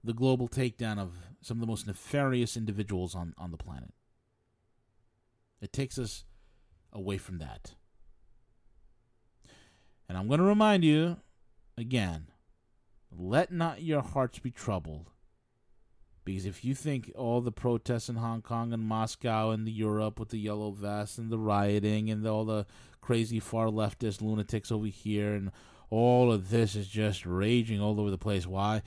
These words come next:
Because something epic is about to happen. And there, the world is about to witness, folks. The world is about to witness the tantamount change that is about to happen. Get ready.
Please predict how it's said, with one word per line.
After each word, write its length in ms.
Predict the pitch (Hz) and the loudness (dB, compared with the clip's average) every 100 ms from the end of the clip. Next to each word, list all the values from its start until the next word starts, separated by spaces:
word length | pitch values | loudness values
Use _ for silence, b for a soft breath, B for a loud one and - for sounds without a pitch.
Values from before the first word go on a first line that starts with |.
| B B - | B B -4
Because 320 | 107 107 95 | -2 0 -2
something 640 | - 120 117 - 131 123 | 0 0 0 0 -2 -2
epic 380 | - 107 - 104 | -4 -4 -4 -4
is 140 | 104 98 | -4 -4
about 280 | 98 95 - | -2 -2 0
to 100 | 101 | -2
happen. 340 | 92 - 90 | -2 -2 -4
And 140 | 90 | -2
there, 180 | 95 95 | 0 0
the 140 | 92 90 | 0 -2
world 500 | 90 113 127 127 120 | 0 4 6 4 0
is 160 | 98 | -2
about 480 | 98 90 98 107 - | -4 -2 0 0 -2
to 160 | - 101 | -4 -4
witness, 600 | 92 117 127 95 92 - | 0 0 0 -2 -4 -4
folks. 340 | 95 87 78 | -4 -4 -4
The 80 | 95 | -6
world 340 | 90 107 123 | -2 0 0
is 120 | 120 107 | 0 -2
about 340 | 104 107 113 | -2 -2 0
to 80 | 120 | -2
witness 580 | 117 147 117 104 95 - B B B - | 4 2 4 0 -2 -4 B B B -2
the 120 | 110 | -2
tantamount 1000 | - - 170 185 180 170 156 147 135 - | 0 2 2 4 4 6 6 6 4 -2
change 680 | - 170 135 107 101 95 98 - - b b b b - | 2 4 4 4 0 -2 -4 -6 -16 b b b b -4
that 140 | 95 | -2
is 120 | 90 95 | -2 -4
about 360 | - 92 95 | -2 -2 0
to 100 | 98 | -2
happen. 480 | 82 80 - 80 76 - _ b b b b 82 82 90 | -4 -6 -8 -10 -10 -16 _ b b b b -12 -10 0
Get 260 | 113 113 | 2 2
ready. 400 | 101 85 78 69 | 0 -2 -4 -10